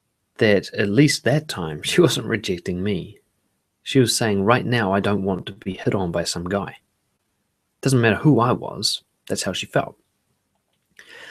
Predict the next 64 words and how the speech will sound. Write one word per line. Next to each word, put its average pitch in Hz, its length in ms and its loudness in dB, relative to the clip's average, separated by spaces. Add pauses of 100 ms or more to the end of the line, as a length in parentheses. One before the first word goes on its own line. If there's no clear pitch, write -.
(220)
Now, 139 120 6
a 131 60 6
lot 160 120 10
of 147 100 6
you 135 80 10
will 107 80 6
hear 107 180 0
that 101 80 2
and 95 120 -4
isolate 104 500 0
that 90 100 -6
and 92 100 -8
go, 101 120 0
"Well, 104 140 2
that's 110 220 -2
an 113 60 -6
extreme 127 540 0
example. 95 500 -2
What 113 220 4
about 101 240 0
the 104 80 -6
girl 101 240 0
at 90 80 -4
the 107 80 -2
bar 101 240 0
who's 101 180 -6
looking 110 240 -2
to 101 60 -2
meet 113 320 -2
someone? 92 260 -4
She - 160 -6
says 101 300 -2
no 95 160 0
to 92 80 -6
me." 92 200 -6 (600)
And 127 100 4
you'll 135 80 6
think 185 220 4
that 160 60 6
that's 143 280 4
somehow 143 360 2
a 113 40 2
different 117 440 -2
thing. - 280 -4 (1200)
But 107 120 4
it's - 220 -6
not. - 480 -2 (1700)
If - 120 2
I 175 120 8
go 185 100 10
up 175 100 6
to - 80 4
a 147 60 8
girl 131 220 8
in 120 80 4
a 113 40 -2
bar 110 180 6
who's 101 140 4
actually 151 280 2
there 123 180 0
to 107 60 2
meet 120 260 0
a 135 60 2
guy, 85 400 -2